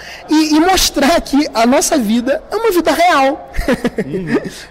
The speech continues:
Speaker 2: É, a primeira coisa, quando tu olha o dois caras de terno, tu pensa, "Caraca, esses caras são cara de sucesso e é tudo mais fácil e tal", e é mentira, cara. O terno engana muita gente. Eu usei, eu olhava pra cara do terno, o ano passado eu vim no evento, Pedro palestrou,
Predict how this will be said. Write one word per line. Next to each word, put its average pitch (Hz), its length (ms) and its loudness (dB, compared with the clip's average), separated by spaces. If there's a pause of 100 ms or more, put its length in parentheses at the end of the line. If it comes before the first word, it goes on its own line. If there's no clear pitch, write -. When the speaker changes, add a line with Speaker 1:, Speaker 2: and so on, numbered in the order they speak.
(260)
Speaker 2:
É, 143 60 -4
a 131 100 0
primeira 202 320 0
coisa, 190 280 -2
quando 208 180 -4
tu 190 120 -2
olha 180 280 2
o 147 220 -4
dois 165 200 -2
caras 151 280 -2
de 127 100 -6
terno, 147 320 -2
tu - 80 -8
pensa, 147 300 -6
"Caraca, 143 320 -2
esses - 100 -16
caras 131 160 -8
são 147 120 -8
cara 143 200 -2
de 131 80 -12
sucesso 156 760 -4
e 147 60 -2
é 156 40 -2
tudo 147 200 -6
mais 127 240 -10
fácil 165 580 -4
e - 40 -12
tal", 143 260 0
e 131 60 0
é 135 60 -4
mentira, 139 560 -2
cara. 147 220 0 (280)
O 123 40 -16
terno 170 260 0
engana 165 460 2
muita 139 300 -2
gente. 127 320 -6
Eu 131 140 2
usei, 156 400 0
eu 151 80 4
olhava 147 280 0
pra 147 140 -4
cara 151 140 0
do 135 80 -4
terno, 165 240 -4
o 143 100 -4
ano 165 100 -2
passado 135 420 -2
eu 123 40 -2
vim 127 80 -4
no 127 80 -2
evento, 175 340 -4 (280)
Pedro 127 200 -4
palestrou, 160 600 -2